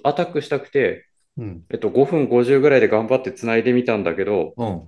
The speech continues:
Speaker 1: なんか、一周目セグメントに反映されず、二周目からでしたって、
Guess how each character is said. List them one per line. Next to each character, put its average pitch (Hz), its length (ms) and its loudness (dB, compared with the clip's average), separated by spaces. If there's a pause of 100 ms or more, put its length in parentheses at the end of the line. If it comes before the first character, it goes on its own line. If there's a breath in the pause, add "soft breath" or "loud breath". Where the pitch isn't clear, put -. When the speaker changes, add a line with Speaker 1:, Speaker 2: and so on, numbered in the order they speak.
(120)
Speaker 1:
な 127 120 0
ん 123 40 -10
か、 - 80 2
一 101 140 2
周 131 220 2
目 123 100 2
セ 123 120 -2
グ 127 120 -2
メ 131 120 2
ン 131 40 -2
ト 131 100 -2
に 120 80 2
反 117 260 -2
映 120 60 2
さ 127 140 0
れ 120 80 0
ず、 117 100 -6
二 101 180 -2
周 120 200 0
目 120 100 0
か 117 120 2
ら 101 60 0
で 92 120 0
し - 100 -10
た 82 80 -2
っ - 160 -10
て、 - 320 -4